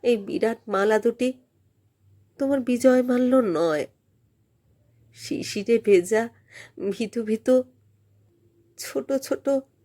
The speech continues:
একটি একটি শিউলির মালা। ভাবলেই কি ভাবা যায়?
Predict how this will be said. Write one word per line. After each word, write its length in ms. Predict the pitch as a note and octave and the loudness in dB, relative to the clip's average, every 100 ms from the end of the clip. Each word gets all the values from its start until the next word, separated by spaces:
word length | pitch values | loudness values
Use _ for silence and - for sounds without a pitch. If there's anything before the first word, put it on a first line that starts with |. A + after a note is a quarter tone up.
| _ _ _ - | _ _ _ -6
একটি 480 | - - _ - C#4 | -4 -4 _ -8 -8
একটি 240 | - - | -6 -6
শিউলির 580 | - - - G#3+ A#3 A3 | -4 -2 0 2 0 0
মালা। 600 | F#3 E3 D3 E3+ E3+ E3 _ _ _ _ _ _ _ _ _ _ _ _ _ _ _ _ _ _ _ _ _ _ _ - - D#3 | -2 -2 0 2 0 -4 _ _ _ _ _ _ _ _ _ _ _ _ _ _ _ _ _ _ _ _ _ _ _ -18 -10 -8
ভাবলেই 420 | D#3 D#3 E3 F3 | -4 -2 2 0
কি 160 | F3 F#3+ | 0 -2
ভাবা 300 | E3+ E3 F#3 | 0 4 4
যায়? 380 | F3+ F3+ A#3 | 4 2 0